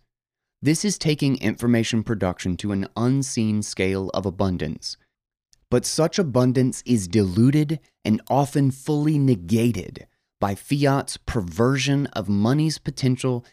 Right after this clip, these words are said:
to synergistically accommodate such plentitude. If technological productivity has the potential to decrease informational entropy output for each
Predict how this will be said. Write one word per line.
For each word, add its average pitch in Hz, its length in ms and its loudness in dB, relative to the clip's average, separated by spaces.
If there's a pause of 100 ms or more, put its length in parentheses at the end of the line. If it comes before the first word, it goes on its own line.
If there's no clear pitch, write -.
(120)
to - 80 -6
synergistically 131 920 0
accommodate 107 800 -2
such - 340 -6
plentitude. 87 800 -6 (1400)
If 135 180 -2
technological 160 800 0
productivity 110 680 -2
has 104 240 -2
the 104 80 -4
potential 139 540 -4
to 123 120 -4
decrease 120 760 0
informational 110 800 0
entropy 101 520 -6
output 104 520 -4
for - 280 -4
each 127 400 -4